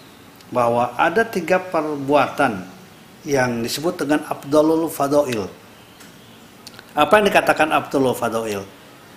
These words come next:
Abdulul Fadail itu adalah perbuatan utama yang paling utama. Sudah utama yang paling utama. Ada tiga.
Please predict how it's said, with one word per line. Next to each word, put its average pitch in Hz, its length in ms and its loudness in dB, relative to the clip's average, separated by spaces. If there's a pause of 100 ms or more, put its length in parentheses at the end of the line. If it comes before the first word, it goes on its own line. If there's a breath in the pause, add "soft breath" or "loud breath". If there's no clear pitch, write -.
(140)
Abdulul 151 480 4
Fadail 151 480 2
itu 220 320 -4
adalah 170 480 2
perbuatan 156 720 2
utama 156 560 2
yang 233 240 4
paling 214 240 4
utama. 196 480 2
Sudah 180 320 2
utama 190 480 0
yang 220 320 4
paling 214 240 2
utama. 143 400 -2
Ada 160 160 0
tiga. 202 320 -6